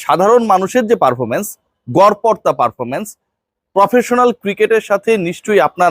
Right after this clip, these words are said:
আমার, আমাদের ব্যক্তিগত ক্রিকেটীয় পারফরম্যান্স মিলবে না, কিন্তু সেই পারফরম্যান্সকে ক্যাপ্টেনের পারফরম্যান্সের সাথে তুলনা করা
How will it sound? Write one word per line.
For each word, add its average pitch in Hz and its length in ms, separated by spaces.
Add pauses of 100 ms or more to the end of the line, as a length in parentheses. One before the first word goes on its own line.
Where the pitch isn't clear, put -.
আমার, 190 180 (340)
আমাদের 214 440
ব্যক্তিগত 208 420 (120)
ক্রিকেটীয় 190 420
পারফরম্যান্স 165 380 (100)
মিলবে 123 280
না, 214 40 (500)
কিন্তু 269 240 (180)
সেই 285 220 (100)
পারফরম্যান্সকে 202 640 (520)
ক্যাপ্টেনের 269 680 (220)
পারফরম্যান্সের 202 680
সাথে 185 180 (140)
তুলনা 156 360
করা 131 140